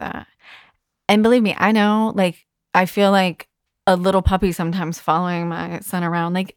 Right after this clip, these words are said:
"Are you gonna pay attention to me? How was school today? Oh my God, I miss you. You're growing up so quick." And, like, a-, always playing that game and, um, and him and I have style conversations all the time, and he's always challenging, like,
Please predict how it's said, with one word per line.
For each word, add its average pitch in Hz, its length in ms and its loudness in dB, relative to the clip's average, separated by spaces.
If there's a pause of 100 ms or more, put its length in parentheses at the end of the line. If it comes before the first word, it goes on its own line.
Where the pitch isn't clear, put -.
"Are 254 80 4
you 285 120 2
gonna 320 160 2
pay 330 140 -2
attention 277 360 -2
to 302 40 2
me? 330 200 0
How 196 180 0
was 233 100 -2
school 311 220 -6
today? 269 420 2
Oh 196 80 2
my 233 100 4
God, 262 200 4
I 247 60 2
miss 262 220 -2
you. 247 120 -2
You're 202 160 2
growing 196 280 0
up - 80 -4
so 240 120 -10
quick." 233 300 2
And, 202 100 -2
like, 180 120 -4 (600)
a-, - 60 6
always 208 460 4
playing 190 260 0
that 170 180 0
game 180 340 2 (100)
and, 180 600 0
um, 175 340 -2 (160)
and 196 220 2
him 226 160 4
and 262 60 4
I 233 60 2
have 190 300 -2
style 156 300 0
conversations 165 480 -8
all - 80 -4
the 156 80 -4
time, 190 320 -6
and 170 140 -2 (220)
he's - 100 -20 (100)
always 233 420 6
challenging, 170 580 -2 (280)
like, 160 400 0